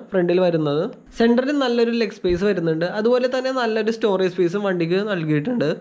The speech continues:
Side ഫെയറിംഗിലേക്ക് വരുമ്പോൾ electro വീൽസിന്റെ വലിയൊരു badging സൈഡിൽ സ്റ്റിക്കറിൽ കൊടുത്തിട്ടുണ്ട്. അതിന് താഴെ wind എന്നുള്ള മോഡലും mention ചെയ്തിട്ടുണ്ട്. പിൻവശത്ത് coil സ്പ്രിങ്ങിനോട് കൂടിയ shock absorber ആണ് വണ്ടിക്ക് വരുന്നത്. അതിന് താഴെ ചെറിയൊരു ഫെയറിങ്ങും കാര്യങ്ങളൊക്കെ ഡ്യുവൽ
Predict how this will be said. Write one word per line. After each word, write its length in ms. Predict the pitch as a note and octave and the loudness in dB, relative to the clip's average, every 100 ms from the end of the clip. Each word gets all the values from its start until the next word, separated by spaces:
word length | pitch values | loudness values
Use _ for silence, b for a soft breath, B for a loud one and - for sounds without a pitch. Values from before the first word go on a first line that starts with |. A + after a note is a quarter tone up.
| - - | -12 -4
Side 280 | G3 G#3 G#3 | 0 2 2
ഫെയറിംഗിലേക്ക് 540 | A3+ A3 G#3+ G#3+ G#3+ A#3+ | 0 2 0 0 0 0
വരുമ്പോൾ 320 | A#3 G3 F#3+ G3 - | 0 0 -2 -2 -2
electro 280 | G3 G3 G#3 G3+ | 0 2 2 2
വീൽസിന്റെ 380 | G3+ F#3+ G#3+ G#3+ | 0 -2 -2 0
വലിയൊരു 340 | G3+ G3 G#3+ G#3 F#3+ | 0 0 0 0 0
badging 480 | D#3+ D#3+ D#3+ F3+ F#3+ | 0 -2 -2 -4 -2
സൈഡിൽ 280 | F#3+ E3+ F3 E3+ | 0 0 -2 -2
സ്റ്റിക്കറിൽ 400 | F3+ D#3+ D3+ D#3 | -2 0 -2 0
കൊടുത്തിട്ടുണ്ട്. 480 | E3 D#3 D3+ C#3 D3+ G3 B B B B - | 0 0 -2 -2 -4 -6 B B B B -4
അതിന് 200 | A#3+ B3+ C4+ | 0 2 2
താഴെ 240 | A#3+ A3+ A3+ | 2 2 2
wind 200 | G#3+ G#3 | 2 2
എന്നുള്ള 220 | G#3+ G#3 G#3+ G3+ | 2 2 2 2
മോഡലും 340 | F#3+ F3 G3 G3+ | 2 0 -2 -2
mention 280 | F3+ F3 F3 | -2 0 2
ചെയ്തിട്ടുണ്ട്. 500 | F3 E3+ D#3+ D3+ D3 F3+ - B - | 2 2 0 0 0 -4 -6 B 2
പിൻവശത്ത് 640 | C4 C4+ C#4+ C#4+ C#4+ C#4 C#4+ C#4+ - - | 4 4 2 0 0 0 0 -4 -4 2
coil 240 | A3+ A3+ A3+ | 4 4 2
സ്പ്രിങ്ങിനോട് 460 | A#3 A#3 A#3 A3+ B3 | 2 4 4 2 2
കൂടിയ 240 | A#3 F#3+ G3 - - | 4 4 2 -4 -8
shock 260 | G#3 F#3+ F#3 | -2 0 -2
absorber 300 | E3+ F3+ F#3 | -2 -2 0
ആണ് 140 | E3+ F3 - | 0 -4 -4
വണ്ടിക്ക് 260 | E3+ E3 F3 | -2 2 2
വരുന്നത്. 300 | E3 D3+ C#3+ F3+ B B | 2 0 -2 -6 B B
അതിന് 220 | A3 B3 C#4 | 0 2 2
താഴെ 220 | C4 A#3+ A#3+ | 2 2 2
ചെറിയൊരു 360 | A#3+ A3 G3 G#3+ G#3+ | 2 2 2 2 0
ഫെയറിങ്ങും 480 | G#3+ F#3 F3+ F#3 G3+ | 0 2 2 0 2
കാര്യങ്ങളൊക്കെ 420 | G#3 F3+ E3+ E3+ F#3 G3 | 0 0 -2 -2 -4 -2
ഡ്യുവൽ 180 | F3+ F3 | 2 2